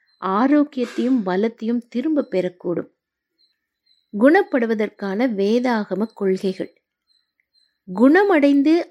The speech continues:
ஆரோக்கியத்தை பாதுகாக்க விரும்புகிறவர்களுக்கு, துன்மார்க்கத்திற்கு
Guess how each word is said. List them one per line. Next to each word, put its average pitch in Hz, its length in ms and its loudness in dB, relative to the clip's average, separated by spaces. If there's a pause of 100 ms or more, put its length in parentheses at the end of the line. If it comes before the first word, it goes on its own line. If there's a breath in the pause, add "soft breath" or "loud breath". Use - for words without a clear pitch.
(100)
ஆரோக்கியத்தை 277 760 0 (120)
பாதுகாக்க 254 720 -2
விரும்புகிறவர்களுக்கு, 190 1160 0 (920)
துன்மார்க்கத்திற்கு 330 960 0